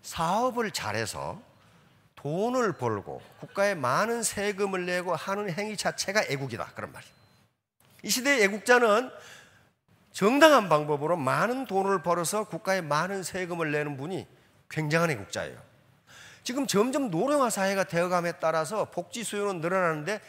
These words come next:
예산이 없어. 거기에 나도 예산 달라고 할 것이 아니고 나는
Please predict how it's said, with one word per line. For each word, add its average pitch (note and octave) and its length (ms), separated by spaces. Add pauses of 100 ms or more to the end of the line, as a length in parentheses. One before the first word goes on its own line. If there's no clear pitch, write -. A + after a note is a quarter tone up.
(120)
예산이 G#3 380
없어. - 380 (1160)
거기에 C4 260
나도 A3 420
예산 A3+ 260
달라고 G#3 420
할 F#3+ 140
것이 G#3 280
아니고 A#3+ 580 (320)
나는 G3 380